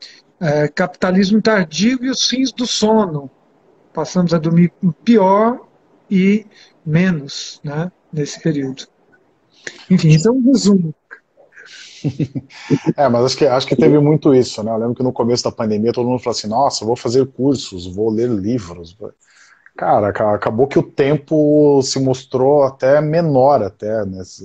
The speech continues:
Speaker 2: Porque você não desliga, né? No final das contas, é, você tá, a-, abriu-se a possibilidade pra você tá vinte e quatro horas a-, em função de alguma outra coisa que não seja você mesmo, assim. E, mas enfim.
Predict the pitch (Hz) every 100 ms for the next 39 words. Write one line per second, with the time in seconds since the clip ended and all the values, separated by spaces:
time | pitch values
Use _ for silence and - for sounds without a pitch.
0 | 90 90 95 117 120 160 175 180 208 262
1 | 135 110 - 101 85 - 98 104 - 101
2 | 110 139 - - _ _ _ _ _ _
3 | _ - 101 98 - 107 - 104 110 117
4 | 113 110 95 98 95 104 101 120 139 -
5 | - 127 123 113 110 123 139 127 143 131
6 | 131 131 151 143 139 113 110 120 127 131
7 | - 127 110 123 113 - 110 117 123 120
8 | 123 120 127 - 107 104 107 113 123 120
9 | - 113 120 117 - 127 110 110 92 82
10 | - _ _ - - - - _ _ _
11 | - 82 85 87 82 80 82 _ 90 87
12 | 110 - 87